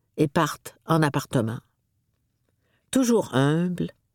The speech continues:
face à son parcours, Stéphane ne se voit pas comme un exemple pour ces jeunes. « J'ai bien tourné, c'est vrai, mais je ne suis pas avec eux au quotidien. Les vrais exemples pour eux, ce sont ceux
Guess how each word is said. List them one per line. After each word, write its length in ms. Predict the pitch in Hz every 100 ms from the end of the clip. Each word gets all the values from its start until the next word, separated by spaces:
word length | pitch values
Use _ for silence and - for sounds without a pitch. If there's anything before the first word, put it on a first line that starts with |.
| _
face 340 | - 180 165 -
à 60 |
son 220 | 127 131
parcours, 680 | 120 - - 175 180 170 - _ _ _ _ _
Stéphane 680 | - - 202 - 185 185 180
ne 100 | 151
se 180 | 143 170
voit 260 | 151 139 131
pas 240 | 165 170
comme 220 | - 127
un 140 | 127 123
exemple 640 | 127 131 147 160 147 120
pour 180 | - 135
ces 220 | - 113
jeunes. « 420 | 110 104 113 131 135 _ _ _ _ _ _ _ -
J'ai 160 | 123 156
bien 160 | 233
tourné, 420 | 285 147 139 147 135
c'est 220 | - 120
vrai, 340 | 110 120 170 - _ _ _ _ _ _ -
mais 60 | 143
je 100 | 175
ne 60 |
suis 180 | 160 185
pas 200 | 151 190
avec 360 | 135 139 - 185
eux 160 | 170 -
au 140 | 131
quotidien. 640 | 131 143 - 123 117 120 120 - _ _ _ _ _ _ _ _ _
Les 100 | 151
vrais 300 | 156 196 190
exemples 560 | 175 147 170 175 147 135
pour 300 | - 135 123
eux, 180 | 139 165 _ _ _ _ _ _
ce 160 | -
sont 260 | 156 165 143
ceux 340 | - - 190